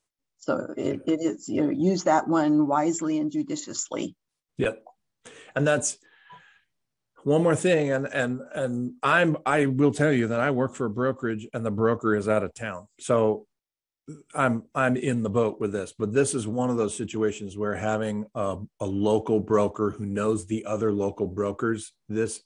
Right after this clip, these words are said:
Speaker 2: in, in this particular instance, if the seller's not doing what they're supposed to be doing,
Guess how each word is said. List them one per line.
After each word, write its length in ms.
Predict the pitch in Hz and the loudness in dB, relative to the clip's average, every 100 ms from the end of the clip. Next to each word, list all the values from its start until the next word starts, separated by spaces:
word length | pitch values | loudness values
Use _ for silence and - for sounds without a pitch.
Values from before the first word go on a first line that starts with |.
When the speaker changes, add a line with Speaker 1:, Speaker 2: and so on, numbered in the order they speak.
| _ _ - | _ _ -8
Speaker 2:
in, 160 | 117 110 | -8 -6
in 160 | 120 101 | -8 -4
this 160 | 117 | -4
particular 540 | - 101 113 98 101 95 | -4 -4 -4 -2 -2 0
instance, 480 | 101 - 101 92 | -4 -4 -6 -4
if 140 | 95 - | -6 -6
the 80 | - | -6
seller's 440 | - 104 104 90 | -2 0 0 -2
not 220 | 104 104 | -4 -2
doing 180 | 101 98 | -2 -4
what 120 | 95 | -4
they're 100 | 95 | -8
supposed 300 | 85 107 98 | -6 -6 -6
to 40 | 95 | -6
be 80 | |
doing, 300 | 92 92 92 | -4 -4 -6